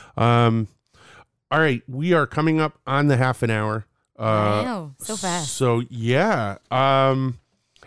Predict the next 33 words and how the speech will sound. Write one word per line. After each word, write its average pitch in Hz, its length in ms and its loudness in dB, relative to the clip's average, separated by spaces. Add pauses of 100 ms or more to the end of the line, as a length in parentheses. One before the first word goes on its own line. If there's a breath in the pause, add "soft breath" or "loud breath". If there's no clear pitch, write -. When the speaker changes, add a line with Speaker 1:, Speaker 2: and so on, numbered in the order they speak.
(140 loud breath)
Speaker 1:
what 135 160 2
I'd 143 160 2
like 170 180 2
to 190 100 2
do 156 200 6
is 135 160 2
I'd 113 180 0
like 123 240 0
to, 113 340 0
uh, 104 320 2 (420 loud breath)
I'd 113 140 -2
like 127 180 2
to 135 120 0
read 127 380 0 (100)
a 107 140 -2
couple 135 480 0
of 113 320 2
more, 110 600 0 (320)
um, 101 440 -4
ads 123 280 -6
from 143 220 -6
our 151 140 0
sponsors, 117 680 -4
two 123 600 -2
of 113 160 -2
our, 120 120 -2 (140)
two 131 120 -10
more 113 200 0
of 98 100 -4
our 101 120 -4
sponsors. 101 640 -6 (140)
Um, 113 380 2 (440 loud breath)
Neviot, 147 640 4